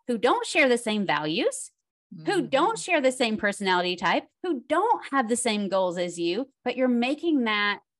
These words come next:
Speaker 1: equate to your success. So you desperately want to achieve and be in control of your success, and you're also giving it to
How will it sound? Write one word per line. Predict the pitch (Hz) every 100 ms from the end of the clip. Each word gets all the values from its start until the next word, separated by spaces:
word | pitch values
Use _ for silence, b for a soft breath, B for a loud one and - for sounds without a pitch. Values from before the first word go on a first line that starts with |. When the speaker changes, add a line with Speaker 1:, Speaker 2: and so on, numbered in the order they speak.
| _ _
Speaker 1:
equate | 226 - 330 285 240
to | - 233
your | 214 220 214
success. | 214 - - 262 170 170 - _ -
So | - 226 202 214 _ -
you | 262
desperately | 302 349 349 277 269
want | 220 240 294
to |
achieve | 302 - 302 294
and | 233
be | 190 294
in | 285
control | 277 277 269 285
of | 277
your | 269
success, | 285 294 233 277 277 277 - _ _ _ -
and | 226
you're | 240
also | 240 262 - 311
giving | 233 208 311 427 381
it | 294 254 -
to | 302 302 320